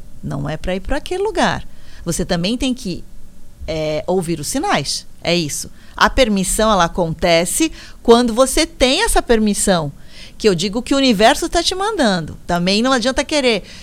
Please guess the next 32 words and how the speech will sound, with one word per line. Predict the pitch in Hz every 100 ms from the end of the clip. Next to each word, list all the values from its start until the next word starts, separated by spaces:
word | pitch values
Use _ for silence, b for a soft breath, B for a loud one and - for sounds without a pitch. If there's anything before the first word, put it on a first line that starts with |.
| B B B
"Ah, | 202 226
eu | 214
quero | 233 214 220
muito | 202 254 349 330
uma | 320
casa, | 311 175 160 165
eu |
vou | 160 208
querer, | 208 170 165 214 208
eu | 202
vou | 202
fazer | 214 220 -
tudo." | 311 277
Eu |
co-, | 254 - B B -
compra | 302 311 269
a |
casa | 285 294 285
e, | 269
sei | 262
lá, | 214 170
vem | 175 202
um |
vento | 196 170 214 233 226 214
e |
derruba | 190 180 175
a | 156
casa, | - 185 160 135 175 135 -
ou | 190 214 190 170 160
acontece | 151 170 180 175
alguma | 160 147
coisa | 143 165 156